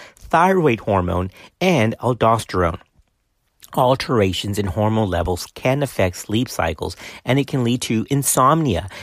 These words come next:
and can also impair the function of the immune system. All right, now listen up. While that data came from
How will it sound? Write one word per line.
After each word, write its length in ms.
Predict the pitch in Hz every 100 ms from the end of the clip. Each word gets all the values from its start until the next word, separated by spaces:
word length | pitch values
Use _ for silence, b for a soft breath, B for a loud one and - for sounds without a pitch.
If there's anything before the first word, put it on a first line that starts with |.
| B
and 100 | 147
can 140 | 160 -
also 340 | 147 156 175
impair 320 | 185 - 113
the 100 | 95
function 520 | - - 185 - 95 104
of 200 | 143 131
the 80 |
immune 300 | 120 98 92
system. 480 | 90 - - 80 98 _ _ _ _ - _ _ _ _ _ _ _ _ _ _ _ -
All 120 | 92
right, 260 | 143 151 95
now 160 | 87
listen 320 | 87 98 170
up. 220 | 165 92 -
While 240 | 98 92
that 380 | 98 101 117 147
data 320 | 160 175 117
came 460 | 110 - 170 123 104
from 260 | - 101